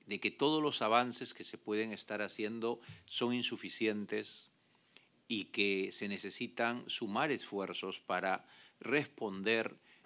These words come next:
tanto a una corriente social muy arraigada de discriminación, estigmatización y prejuicio,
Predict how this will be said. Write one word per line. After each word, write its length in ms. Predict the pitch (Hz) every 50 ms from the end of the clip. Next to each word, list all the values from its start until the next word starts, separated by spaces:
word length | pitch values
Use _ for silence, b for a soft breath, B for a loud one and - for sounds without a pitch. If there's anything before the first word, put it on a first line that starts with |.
| b b _ _
tanto 600 | - 147 156 160 151 - - 165 165 160 139 - -
a 100 | 98 98
una 540 | 104 117 120 120 117 117 117 110 104 - - - - _
corriente 960 | - 104 104 110 123 131 139 139 127 - - 117 113 113 113 - - - - - -
social 540 | - - 98 - - - - 113 110 104 101
muy 200 | 107 117 123 127
arraigada 880 | 131 - 98 92 87 82 87 104 117 113 95 87 85 87 90 90 90 92
de 120 | 92 92
discriminación, 880 | 90 90 87 - - 101 90 92 90 90 85 - - - 127 123 110 101
estigmatización 680 | 95 - 101 90 90 85 87 87 85 - - 110 110 113 -
y 100 | 107 101
prejuicio, 640 | - 92 - - - 123 113 - - 107 104 -